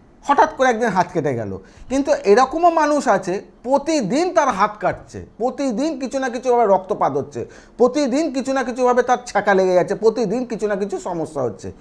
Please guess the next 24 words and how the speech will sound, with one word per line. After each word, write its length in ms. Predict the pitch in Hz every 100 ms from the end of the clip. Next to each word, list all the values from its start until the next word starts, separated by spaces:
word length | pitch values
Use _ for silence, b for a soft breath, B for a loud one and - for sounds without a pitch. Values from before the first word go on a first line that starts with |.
| b b b - -
কেন 320 | 160 185 180
হচ্ছে? 600 | 180 139 117 - - 90 - B B -
এই 220 | 233 311
কেনটার 720 | 311 - 226 220 262 285 339
পেছনে 480 | 339 330 311 320 311
রহস্য 420 | 269 226 233 240
হচ্ছে 240 | 254 254 339
জ্যোতিষ 640 | 147 226 - 254 302 -
শাস্ত্র। 480 | 143 131 - - 98 - b b b
এইখানে 520 | 180 226 233 294 381
জন্ম 480 | 254 170 180 226 294
ছক 320 | - 185 190 -
আপনাকে 420 | 170 147 180 262
প্রত্যেকটা 500 | 262 202 - 294 -
মুহূর্তে 400 | 220 185 196 226
বলে 260 | 175 170 170
দেবে, 280 | 196 302 -
এই 340 | 180 208 294 320
কারণে 420 | 185 160 190 254
আপনার 300 | 233 160 170
এই 100 | 175
জীবনে 380 | 165 170 214 294
ঘটছে। 500 | 147 131 - - 80 - b b b - -
ঠিক 240 | 311 339